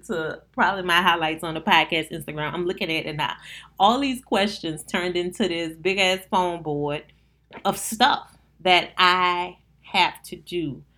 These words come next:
by August thirtieth. That's what I'm giving myself. So I'm out in L A right now. Um, I got one of my best friends out here with me. She's working on some acting stuff.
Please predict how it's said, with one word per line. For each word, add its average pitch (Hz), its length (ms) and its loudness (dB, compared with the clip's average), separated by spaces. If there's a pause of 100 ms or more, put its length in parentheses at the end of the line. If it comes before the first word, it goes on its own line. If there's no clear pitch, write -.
(440)
by 151 640 2 (480)
August 160 720 -4
thirtieth. - 400 -10 (1080)
That's 175 160 -2
what 185 80 -2
I'm 185 100 -4
giving 180 240 -2
myself. - 380 -12 (400)
So 208 120 6
I'm 185 140 8
out 220 180 8
in 214 80 0
L 196 200 2
A 269 80 6
right 247 260 6
now. 233 720 4
Um, 175 400 0
I 170 60 -8
got 185 420 6
one 226 160 2
of 220 40 4
my 185 120 4
best 185 320 -2
friends 208 300 -2
out 202 220 4
here 202 140 2
with 208 240 0
me. 202 240 -4
She's 202 320 -8
working 185 260 -4
on 170 180 -6
some 151 220 -6
acting 196 400 -4
stuff. 196 680 -4